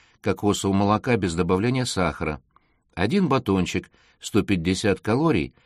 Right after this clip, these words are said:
с низким содержанием сахара, менее восьми граммов, из орехов, злаков и горького шоколада, не менее семидесяти процентов какао, без добавления молока. Ужин.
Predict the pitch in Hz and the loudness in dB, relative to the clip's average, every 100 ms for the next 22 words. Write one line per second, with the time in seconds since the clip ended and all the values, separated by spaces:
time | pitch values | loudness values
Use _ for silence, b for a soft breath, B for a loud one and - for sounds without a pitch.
0 | _ _ - 117 120 123 104 104 98 110 | _ _ 0 2 2 0 0 0 0 2
1 | 107 127 127 98 71 78 69 - _ _ | 0 0 0 -2 -2 -4 -6 -12 _ _
2 | - 87 76 76 78 82 78 80 73 71 | -4 -2 0 -2 -2 -2 0 0 -2 -6
3 | - b b b b - 90 95 123 165 | -10 b b b b -4 0 2 2 0
4 | - 85 80 127 160 - 123 _ b b | 0 -4 -2 -2 -2 -4 -8 _ b b
5 | b 123 127 107 135 165 165 165 165 160 | b 2 4 4 4 4 2 0 -2 -2
6 | 165 131 82 69 67 _ _ _ - 85 | 2 2 2 -2 -10 _ _ _ -6 0
7 | 92 98 95 90 - 104 95 87 92 - | 2 2 4 2 2 2 2 0 -2 -2
8 | 95 95 98 90 92 - 101 - 156 156 | -2 -2 -2 -2 -4 -4 -4 -2 -2 -2
9 | 131 b b b 85 160 147 139 113 110 | -6 b b b 2 2 4 2 2 2
10 | 123 131 127 131 123 78 67 - _ _ | 2 2 2 0 -2 -4 -6 -12 _ _
11 | _ _ _ _ _ _ _ _ _ _ | _ _ _ _ _ _ _ _ _ _
12 | _ _ - 147 107 90 85 | _ _ 0 4 4 2 -2